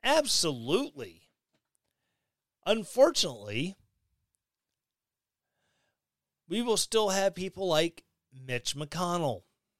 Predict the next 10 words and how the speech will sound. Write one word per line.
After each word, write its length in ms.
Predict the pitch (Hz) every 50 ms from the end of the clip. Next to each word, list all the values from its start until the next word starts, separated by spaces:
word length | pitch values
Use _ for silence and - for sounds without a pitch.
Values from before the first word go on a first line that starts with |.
| _ _ _ _ _ _ _ _ _ _ _ _ _ _ _ _ _ _ _ _ _ _ _ _ _ _ _ _ _ _ _ _ _ _ _ _ _ _ _ _ _ _ _ _ _ _ _ _ _ _ _ _ _ _ _ _ _ _ _ _ _ _
Susan 600 | - - - - 143 139 131 117 127 143 151 143
Collins, 640 | - - 156 165 165 160 151 131 113 107 101 110 120
Lisa 260 | 156 170 - - 185
Murkowski, 800 | 196 196 190 - - 190 220 220 214 208 - - - 131 113
Mitt 240 | 110 139 220 269 233 -
Romney, 720 | 208 233 247 254 269 262 240 180 139 110 85 - - _ _ _ _ _ _ _ _ _ _ _ _ _ _ _ _ _ _ _ _ _ _ _ _ _ _ _ _ _ _ _ _ _ _ _ _ _ _ _ _ _ _ _ _ _ _ _ _ _ _ _ _ _ _ -
who 120 | 233 254
are 80 | 247 226
still 380 | - - - 170 151 139 135
there. 480 | 127 127 170 185 170 131 110 92 90